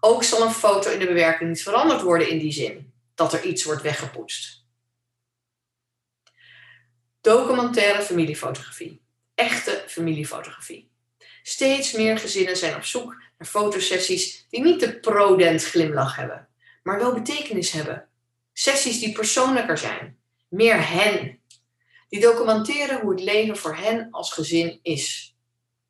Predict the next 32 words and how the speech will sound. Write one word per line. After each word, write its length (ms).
Het 120
gaat 340
niet 200
alleen 300
maar 160
om 100
het 100
registreren 880
dan 200
waarvan 280
je 60
ziet, 480
maar 140
juist 420
om 100
de 80
geest 520
van 120
het 140
moment 280
te 100
pakken. 340
Dit 320
vind 220
ik 180
enorm 560
inspirerend 960
en 280
uitdagend. 840
In 180
documentaire 680
familiefotografie 1160